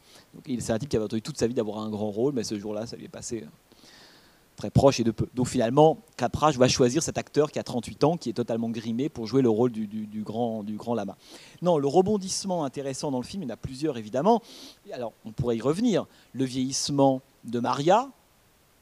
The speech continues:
hein, pourquoi elle vieillit, qu'est-ce que ça veut dire ? Moi, j'aime beaucoup ce moment, le moment où, d'un seul coup, elle, elle produit à la toute fin du film une autre version. En gros, tout ce que, à quoi tu viens de croire, tout ça, c'est de la magie,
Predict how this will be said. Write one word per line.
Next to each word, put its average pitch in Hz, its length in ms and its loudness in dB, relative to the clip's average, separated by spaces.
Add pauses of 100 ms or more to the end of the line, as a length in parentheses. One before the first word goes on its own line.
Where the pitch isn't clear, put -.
(160)
hein, 208 260 -6 (160)
pourquoi - 400 2
elle 123 60 -2
vieillit, 143 420 0
qu'est-ce 151 160 -6
que 135 80 -12
ça 131 140 -2
veut 131 140 -2
dire ? 185 280 -4
Moi, 139 80 -2
j'aime 123 160 -2
beaucoup 190 480 -2
ce 147 140 -4
moment, 139 400 0 (240)
le 127 80 -2
moment 139 360 -2
où, 123 140 -6
d'un 127 120 -4
seul 123 160 -4
coup, - 180 -2
elle, 127 180 0
elle 120 120 -8
produit 165 440 0
à 139 60 2
la 120 80 -4
toute 233 220 -6
fin 185 140 -4
du 165 120 -8
film 175 200 -6
une 131 120 -4
autre 190 260 2
version. 240 460 -2 (380)
En 120 100 -6
gros, 131 240 -2
tout 180 140 -8
ce - 60 -10
que, 143 140 -4
à 127 140 -2
quoi 139 140 -4
tu - 120 -12
viens 127 120 -2
de 123 60 -2
croire, 131 240 -4
tout 170 160 -10
ça, 160 280 2
c'est 147 100 -4
de 123 60 -4
la 117 60 -2
magie, 143 340 -2